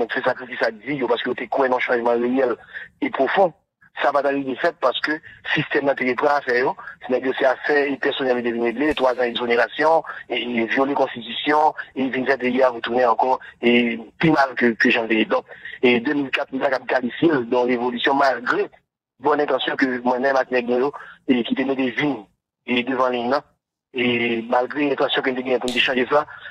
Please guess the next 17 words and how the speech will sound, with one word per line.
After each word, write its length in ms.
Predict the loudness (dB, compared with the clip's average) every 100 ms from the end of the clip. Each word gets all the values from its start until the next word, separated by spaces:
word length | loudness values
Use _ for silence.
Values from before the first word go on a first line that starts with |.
| -6 -2
mais 80 |
malheureusement, 400 | 2 2 0 -2 2
c'est 60 |
pas 120 | 2 2
dans 100 | 2
le 60 |
même 280 | 0 0 -6 -14 _
mouvement 280 | -4 0 2
à 80 | 2
détomber, 420 | 2 0 -2 -4 -6 -6
nèg 180 | -2 0
yo 80 | 0
pran, 300 | 2 2 0 -6 -4
et 80 | -2
nèg 160 | 0
yo, 220 | -2 -4 -8 -4
et 120 | -2